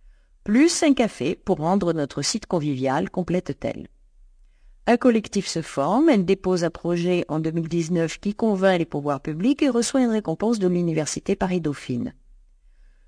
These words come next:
Juliette rencontre une quincaillère de Sadirac partant à la retraite.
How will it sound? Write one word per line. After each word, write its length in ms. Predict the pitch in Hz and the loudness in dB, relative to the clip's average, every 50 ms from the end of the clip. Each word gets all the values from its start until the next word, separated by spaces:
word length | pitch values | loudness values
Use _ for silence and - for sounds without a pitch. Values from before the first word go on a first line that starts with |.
| - - | -20 -12
Juliette 580 | - 143 190 226 240 202 170 175 202 240 - - | -4 0 2 2 4 4 4 4 4 2 2 0
rencontre 500 | - 208 196 - - 185 190 185 - - | -2 -2 -2 0 -2 -2 -2 -2 -2 -4
une 180 | 143 147 143 | -4 -4 -4
quincaillère 540 | - - 185 196 - 190 185 180 175 170 165 | -2 -2 -2 -2 0 0 0 0 0 -2 -2
de 100 | 151 151 | -4 -6
Sadirac 540 | 147 - 170 175 165 160 147 180 220 240 - | -6 -6 -4 -2 -2 -2 -2 -2 -4 -4 -4
partant 360 | - 214 202 - - - 240 240 | -4 -4 -4 -2 -2 -2 -2 0
à 80 | - 220 | 0 0
la 120 | 220 208 | 0 -2
retraite. 380 | 196 - 196 - - - 139 | -2 -4 -8 -6 -8 -8 -10